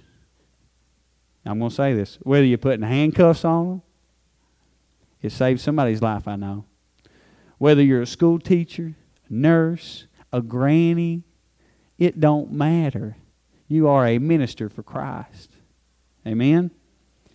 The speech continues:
So I wanna end this thing on a positive note. We're gonna wrap this up in the next two or three minutes. I wanna ask you, do you know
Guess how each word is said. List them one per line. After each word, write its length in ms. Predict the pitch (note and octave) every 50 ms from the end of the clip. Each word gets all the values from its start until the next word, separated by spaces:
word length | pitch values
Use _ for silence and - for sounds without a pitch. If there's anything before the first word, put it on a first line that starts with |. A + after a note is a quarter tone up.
| _ _ _ _ _ _ _ _ _ _ _ _ _ _
So 160 | - - D#3
I 20 |
wanna 160 | G3+ A#3+ A3+
end 160 | A3 G#3+ G#3 G3+
this 140 | F#3+ -
thing 200 | - F#3+ F#3 F3
on 60 | D#3 C3+
a 80 | A#2+
positive 560 | - - E3+ E3+ E3 E3 D#3+ C#3+ C#3+ D3 C#3+
note. 280 | C#3+ C#3 C3 A2+ G2+ G2
We're 160 | G2+ G#2+ B2+
gonna 180 | C#3 D3+ D3 C#3
wrap 260 | C#3+ D3 D3+ D3 -
this 220 | - D3+ - -
up 100 | E3 D#3+
in 80 | - C3+
the 60 | B2
next 380 | B2+ C#3+ C#3+ C#3 - - - -
two 120 | - D3+
or 60 | D3
three 240 | C3+ - D3+ D3+ D#3
minutes. 560 | D3+ C#3 B2 A2 G#2+ B2 - _ - - - _ _ _ _ _ _ _ _ _ _ _ _ _ _ _ _ _ _ _ _ _ _ _ _ _ _ _ - _ _ _ _ _ _ _ _ -
I 40 | C#3+
wanna 100 | D3+ C#3+
ask 340 | C#3+ C#3+ C#3 C3+ - -
you, 200 | - G#2 G2+ G2 - _ _ _ _ _ _ _ - - - - _ _ _ _ _ _ _ _ _ _ _ _ _ _ - _ _ -
do 100 | D3 D3
you 240 | D3 D#3+ F3 G3+ G#3
know 420 | F#3+ E3+ D3 D3 D3+ E3 E3 E3